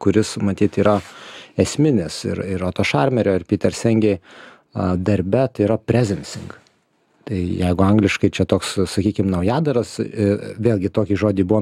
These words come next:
naudojęs filosofas Heideggeris, bet būtent jo or-,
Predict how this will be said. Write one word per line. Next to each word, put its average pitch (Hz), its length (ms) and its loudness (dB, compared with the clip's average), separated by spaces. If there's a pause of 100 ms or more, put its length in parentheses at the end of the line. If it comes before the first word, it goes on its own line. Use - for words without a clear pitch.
naudojęs 95 420 0
filosofas 98 540 -2
Heideggeris, 123 560 2 (600)
bet 101 300 0
būtent 107 380 0
jo 92 80 2
or-, 87 100 0